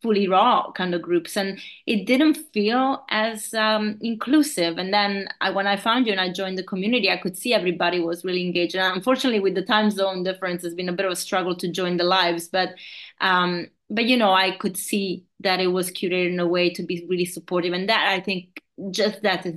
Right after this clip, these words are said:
the biggest value. So we'll definitely have to put everything in the show notes for people to join, because it's amazing. Um, and you have the best recipes, which are great. So, <laughs> um,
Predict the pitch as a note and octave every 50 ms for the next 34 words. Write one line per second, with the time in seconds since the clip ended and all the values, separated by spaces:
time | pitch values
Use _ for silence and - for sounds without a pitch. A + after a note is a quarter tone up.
0 | - _ - F3 F3+ E3+ E3 E3 - _ _ - F3+ G3+ G3 G#3 F#3+ G3+ - -
1 | F3 E3 F3 F3 E3+ E3+ E3+ F3 F3 F3 - F#3 E3+ F3 F3 - - - - -
2 | - F3+ G3 F#3 F#3+ G#3 F#3+ F3+ F3 F3+ - F3+ F#3 - G3 F3+ F#3 F#3 E3+ F3
3 | F3+ F#3+ F3+ F3+ F3 E3+ - - - F#3 F3 E3+ E3+ E3 - F3+ F3 - F3+ F3
4 | F3+ E3+ - F#3 E3+ E3 F#3+ F3+ D#3 E3 E3+ E3 E3+ E3+ F#3 F3+ F3 F3 E3+ F#3
5 | E3+ F3 F3 E3 D#3+ - - - - - - - - - - - - - - -
6 | - F#3+ F3+ F3 F#3 F3+ F3+ - - D#4+ E4 F4 F4 E4 D4+ B3+ A#3+ G#3+ A3 G#3+
7 | F#3+ G3+ G3+ G#3 - - - A3 G#3+ G#3 - - A3 F#3 G3+ G3+ F#3+ G3 F#3+ F#3
8 | G3+ F#3 F3 E3+ - F#3+ F3 F3 F3 - - - - - C#4 F4+ E4+ - - C5+
9 | - - - G#4+ A4 G#4 - - G4 A4+ - - - - - D5 C#5+ - - -
10 | D#4+ - - C4+ B3+ A#3+ A3+ A3+ A3+ A3 A3+ A3+ G#3+